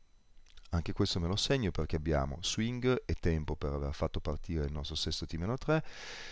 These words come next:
Chi è che ci racconterà in anticipo se scenderemo per chiudere questo ciclo bisettimanale oppure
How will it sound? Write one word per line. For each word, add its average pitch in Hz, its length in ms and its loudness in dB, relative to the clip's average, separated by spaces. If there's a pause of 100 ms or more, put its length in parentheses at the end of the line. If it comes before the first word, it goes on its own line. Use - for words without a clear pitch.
(180)
Chi - 180 8
è 123 40 12
che 90 120 4
ci - 180 2
racconterà 87 560 6
in 87 100 6
anticipo 92 680 2
se 90 420 6 (280)
scenderemo 92 640 4
per 82 180 2
chiudere 90 600 4 (500)
questo - 280 2
ciclo 98 340 0
bisettimanale 87 1000 2 (1600)
oppure 87 720 4